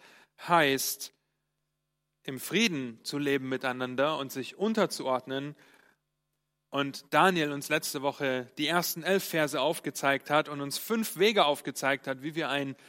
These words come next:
ermutigender Christ sein können. So ist der erste Thessalonicher Brief wirklich ein Brief, der eine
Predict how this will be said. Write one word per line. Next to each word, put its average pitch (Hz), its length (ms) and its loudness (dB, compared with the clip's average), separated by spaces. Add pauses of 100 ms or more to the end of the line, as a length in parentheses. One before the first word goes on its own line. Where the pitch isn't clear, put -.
(120)
ermutigender 156 880 0
Christ - 480 -2
sein 131 320 -2
können. 139 360 -2 (1800)
So 170 140 0
ist 185 140 0
der 196 80 4
erste 196 240 4
Thessalonicher 180 680 0
Brief 143 360 -2
wirklich 180 280 -8
ein 147 220 -6
Brief, 202 680 -6 (640)
der 143 200 4
eine 143 440 0